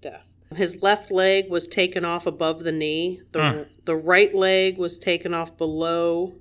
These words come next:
Speaker 1: the knee, and the flesh on his left side was torn from his ribs.
Speaker 2: That's wild. Now, just to, like, to kinda think about the s-, sheer size this creature is, because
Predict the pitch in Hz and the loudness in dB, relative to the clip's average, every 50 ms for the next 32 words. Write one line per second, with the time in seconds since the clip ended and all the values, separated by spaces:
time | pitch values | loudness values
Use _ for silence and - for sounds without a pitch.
0 | _ - 175 175 175 180 180 180 180 180 180 185 190 196 190 - - - - _ | _ -6 -2 0 2 4 4 4 4 4 2 2 0 -2 -4 -10 -18 -20 -20 _
1 | _ - - 190 185 180 165 156 - - - - - 180 185 190 185 185 - - | _ -8 -4 -2 -2 0 -2 -4 -6 -10 -12 -4 0 2 2 2 2 0 -6 -10
2 | - - - - 196 180 175 180 185 160 160 160 160 170 175 170 - - - - | -10 -12 -10 -6 -6 -4 -4 -2 -4 -4 -4 -4 -4 -2 -2 -2 -4 -6 -4 -2
3 | 175 165 165 160 165 165 165 160 151 143 - - - - 170 160 160 156 147 - | 0 0 0 0 -2 -4 -4 -6 -6 -8 -8 -8 -8 -6 -6 -4 -6 -6 -8 -8
4 | - 147 147 156 147 139 151 151 143 123 107 110 101 - - - - - _ _ | -8 -8 -8 -8 -8 -10 -10 -10 -10 -8 -8 -10 -10 -14 -16 -16 -18 -20 _ _
5 | _ - - 165 196 196 - - - 117 101 107 110 113 117 113 104 92 98 - | _ -4 -2 0 0 0 -4 -8 -10 -4 2 4 6 6 6 4 2 0 -4 -8
6 | - _ _ _ - 143 139 143 143 135 - - - _ _ _ - - 196 220 | -14 _ _ _ 0 2 4 4 4 2 0 -4 -14 _ _ _ 4 4 4 4
7 | 220 - 214 - - - - _ _ _ _ _ _ _ _ - - 127 - - | 4 2 -4 -4 -6 -8 -20 _ _ _ _ _ _ _ _ -8 -6 -6 -6 -8
8 | - 113 - 131 131 120 107 - - 110 113 110 117 107 120 117 - 104 98 - | -10 -10 -8 -8 -8 -8 -8 -10 -8 -8 -8 -8 -8 -6 -6 -6 -6 -6 -8 -8
9 | - - - - - - - 127 123 117 107 - - - 120 110 107 107 107 107 | -8 -8 -8 -10 -12 -10 -10 -8 -8 -8 -8 -6 -6 -4 -4 -2 0 0 0 0
10 | 110 113 110 110 - - 98 110 107 - - - - 120 113 117 104 101 98 101 | -2 -4 -6 -12 -14 -14 -12 -10 -10 -10 -10 -10 -10 -10 -10 -10 -10 -10 -10 -8
11 | 107 110 107 - - 110 104 - 107 101 101 98 95 - | -10 -10 -12 -12 -14 -14 -12 -10 -8 -8 -8 -8 -10 -12